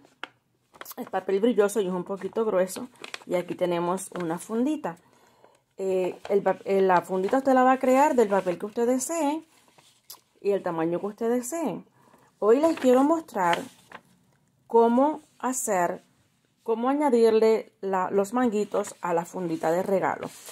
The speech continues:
Vamos a ver tres formas en que yo he decidido añadir las, eh, los manguitos a la funda. La primera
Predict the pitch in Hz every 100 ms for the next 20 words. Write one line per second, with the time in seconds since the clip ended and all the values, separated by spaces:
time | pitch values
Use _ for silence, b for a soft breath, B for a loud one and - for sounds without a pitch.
0 | B 170 180 220 262 269 277 - - 202
1 | 208 226 - 262 214 214 277 277 b b
2 | b b _ - 214 202 208 202 - 170
3 | 208 202 214 220 233 247 226 208 202 214
4 | 247 - _ _ _ 190 196 180 175 185
5 | 214 - 185 180 175 208 - - - 196
6 | 185 170 165 180 175 _ _ _ _ _
7 | _ _ _ _ _ _ _ _ _ _
8 | _ - - 202 214 214 196 196 190 190
9 | - 185 180 185 214 240 - - - -
10 | 180 175 135 87 - - - - 196 240
11 | 262 320 269 185 165